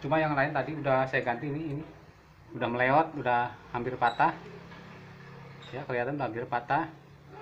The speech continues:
Jadi kalau ganti, ganti semua, soalnya kalau nggak semua dia kurang seimbang. Jadi ini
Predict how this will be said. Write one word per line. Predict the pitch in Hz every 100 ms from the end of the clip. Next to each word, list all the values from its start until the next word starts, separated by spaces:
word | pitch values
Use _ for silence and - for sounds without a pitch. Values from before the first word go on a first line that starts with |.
| - - - - - - - - - - - -
Jadi | 113 104
kalau | 139 131 123
ganti, | 120 113 147
ganti | 139 127
semua, | 123 127 147
soalnya | 151 139 160 160 - -
kalau | 127
nggak | 131 127 131
semua | 127 131 160 - - - - - -
dia | 131 143
kurang | 147 143
seimbang. | 156 143 147 123 113 - - - _ _ _ _ - - - - -
Jadi | 127
ini | 139